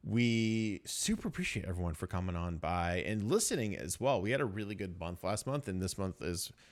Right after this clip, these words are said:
uh, February is continuing to look really good. So, um, we appreciate everyone spreading, uh, the word on this. We don't pay for really any sort of advertisement, so we rely on you guys, uh, for all that. So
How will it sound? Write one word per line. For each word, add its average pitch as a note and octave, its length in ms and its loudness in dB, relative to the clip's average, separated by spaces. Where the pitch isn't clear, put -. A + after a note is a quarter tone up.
uh, E2+ 340 2
February F#2 500 0
is - 100 -2
continuing F2 640 -2
to E2 80 -6
look D#2+ 260 -4
really D#2+ 320 -2
good. F2 320 -2
So, D#2 320 -2
um, E2+ 260 -2
we F2 80 -2
appreciate G#2 300 0
everyone F2 240 2
spreading, E2 400 -4
uh, D#2 360 0
the E2+ 140 -6
word F#2 320 0
on E2+ 140 2
this. G2 180 0
We G2 60 2
don't - 160 -2
pay F#2 120 0
for D#2 160 -4
really E2+ 360 -2
any E2+ 160 -4
sort D#2+ 180 -4
of D#2 160 -6
advertisement, G2 720 0
so F#2 140 0
we E2+ 100 0
rely E2 340 2
on D#2+ 160 -2
you E2 140 -4
guys, G2+ 600 -2
uh, G#1+ 180 -8
for D2+ 220 -8
all D2+ 220 -2
that. E2 440 -2
So D#2+ 340 -8